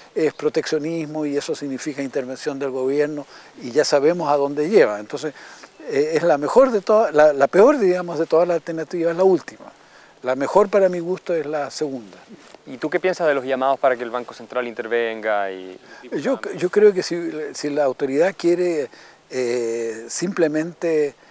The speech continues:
Speaker 1: comprar, el, si el Banco Central quiere simplemente comprar, eh, tipo de cambio,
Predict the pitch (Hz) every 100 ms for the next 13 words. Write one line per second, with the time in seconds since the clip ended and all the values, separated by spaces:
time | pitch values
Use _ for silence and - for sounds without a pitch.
0 | _ _ 151 131 110 - 147 170 220 196
1 | - - 139 127 - 131 120 233 190 202
2 | 196 151 104 104 - 135 147 - 175 175
3 | 151 156 - 151 127 117 107 151 160 220
4 | 214 196 156 143 139 127 - 139 151 147
5 | 151 117 110 123